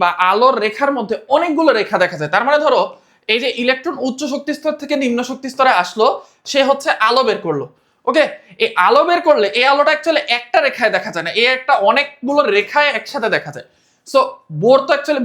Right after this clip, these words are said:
বর্ণালী কেন তৈরি হয়? It, সরি, বোর তো কেন বর্ণালী তৈরি হয় এটার ব্যাখ্যাই দিতে পারে নাই। তাহলে একটা বর্ণালী বা একটা আলোর মধ্যে অনেকগুলো আলো থাকে, এটার ব্যাখ্যা সে কেমনে দিবে? সে এটার ব্যাখ্যাও দিতে পারে নাই।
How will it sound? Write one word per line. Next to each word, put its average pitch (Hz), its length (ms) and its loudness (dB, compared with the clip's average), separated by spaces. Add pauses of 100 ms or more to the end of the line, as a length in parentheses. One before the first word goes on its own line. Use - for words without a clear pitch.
বর্ণালী 277 420 2
কেন 269 100 0 (140)
তৈরি 269 200 0
হয়? 214 120 2 (160)
It, 214 100 -4 (520)
সরি, 160 180 2 (960)
বোর 269 160 6 (100)
তো 320 120 2
কেন 320 120 4 (140)
বর্ণালী 254 420 2
তৈরি 294 160 -2
হয় 220 140 -2
এটার 269 220 0
ব্যাখ্যাই 269 320 0
দিতে 269 180 0
পারে 226 160 2
নাই। 175 140 -2
তাহলে 240 200 2 (600)
একটা - 360 -2 (100)
বর্ণালী 262 440 4
বা 220 60 2 (180)
একটা - 200 -2 (100)
আলোর 277 260 2
মধ্যে 254 200 -2 (140)
অনেকগুলো 320 380 2 (100)
আলো 240 200 -2
থাকে, 185 200 -10
এটার 233 160 -4
ব্যাখ্যা 247 240 -8
সে 262 100 -10
কেমনে 285 220 -2
দিবে? 160 120 -4 (180)
সে - 140 -8
এটার 233 200 -2
ব্যাখ্যাও 190 300 -2
দিতে 160 180 -8
পারে 135 160 -8
নাই। - 80 -20